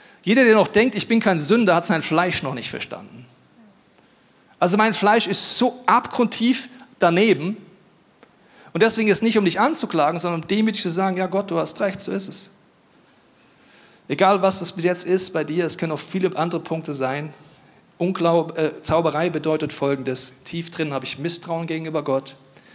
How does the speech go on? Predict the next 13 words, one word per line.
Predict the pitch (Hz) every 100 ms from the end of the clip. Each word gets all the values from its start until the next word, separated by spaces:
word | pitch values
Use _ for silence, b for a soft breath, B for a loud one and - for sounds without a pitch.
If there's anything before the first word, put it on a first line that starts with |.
| B B -
Deswegen | 139 - 143 135
habe | -
ich | -
Angst, | 143 151 -
dass | 170
ich | 156
zu | 147 170
kurz | - 117 -
komme | - 123
und | 120
deswegen | 127 127 131 127
kontrolliere | 139 131 - 110 107 -
ich. | - -